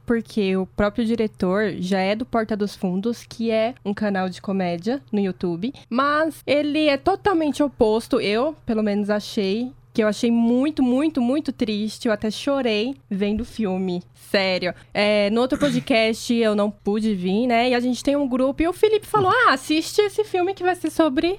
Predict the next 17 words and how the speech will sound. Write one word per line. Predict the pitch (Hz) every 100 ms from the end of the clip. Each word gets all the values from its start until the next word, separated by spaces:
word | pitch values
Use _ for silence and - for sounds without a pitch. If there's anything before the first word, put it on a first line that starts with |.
| -
ele, | 226 233 277
o |
próximo | 262 247 277
podcast." | 262 254 285 175 - - -
Fui | - 320
lá | 339 302
assistir, | 311 294 - - - 240 262 302 - -
pensando | 233 214 233
que | 226
era | 226
mó | 220
legal | 220 262 220 208 220
e | 233
tal. | 240 190 196 240 - 151 123 165
Não | 214 - 170
go-, | 311
<laughs> | - - 359